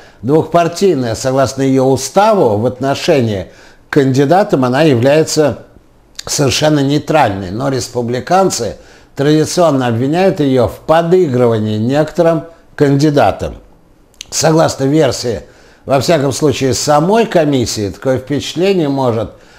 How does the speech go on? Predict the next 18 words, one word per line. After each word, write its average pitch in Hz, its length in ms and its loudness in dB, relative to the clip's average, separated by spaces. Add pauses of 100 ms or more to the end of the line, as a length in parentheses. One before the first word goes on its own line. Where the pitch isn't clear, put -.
(120)
объясняться 131 840 -2
тем, 190 300 0
что 139 240 -2
некоторые 127 720 0
путают 135 680 0
праймерис, 151 800 0 (380)
первичные 147 600 0
выборы 113 460 0
и - 20 0
выборы 180 520 0 (340)
президентские. 143 920 0
Комиссия 147 680 -2 (260)
отвечает 143 600 -2
только 127 300 -2
за 120 160 0
дебаты 131 500 0
перед 123 320 -2
выборами 110 720 -2